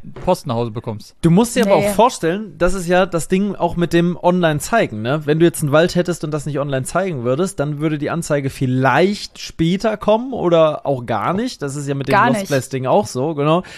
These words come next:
Speaker 2: Aber dadurch, dass du ja darauf aufmerksam machst, vielleicht ohne es zu wissen, auch auf
Speaker 3: Ja.
Speaker 2: Fehler aufmerksam machst, die
Speaker 1: Mhm.
Speaker 2: du, die du tust, ähm, äh,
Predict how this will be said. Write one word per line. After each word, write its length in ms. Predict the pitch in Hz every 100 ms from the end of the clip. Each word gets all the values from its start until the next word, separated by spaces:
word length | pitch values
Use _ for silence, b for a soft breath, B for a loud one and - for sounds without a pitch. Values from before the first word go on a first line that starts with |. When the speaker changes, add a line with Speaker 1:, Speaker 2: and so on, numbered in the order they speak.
| B B
Speaker 2:
Aber 200 | 147 -
dadurch, 300 | 156 160 156
dass 220 | 165 -
du 60 | 156
ja 280 | 151 147
darauf 260 | 131 143 135
aufmerksam 640 | - 226 247 233 185 165
machst, 300 | 135 185 -
vielleicht 400 | - 160 175 196 -
ohne 260 | 202 254 226
es 180 | 196
zu 160 | - 143
wissen, 300 | 254 - 165
auch 160 | 139 151
auf 380 | 151 - - -
Speaker 3:
Ja. 60 | 214
Speaker 2:
Fehler 260 | 294 208
aufmerksam 580 | 143 151 143 131 - 120
machst, 380 | 117 175 - - B B B
die 240 | 135 127 156
Speaker 1:
Mhm. 240 | 143 147
Speaker 2:
du, 60 | 139
die 220 | 135 147
du 100 | 139
tust, 520 | 131 - 170 208 - -
ähm, 400 | 151 151 147 127
äh, 580 | 98 - 135 143 139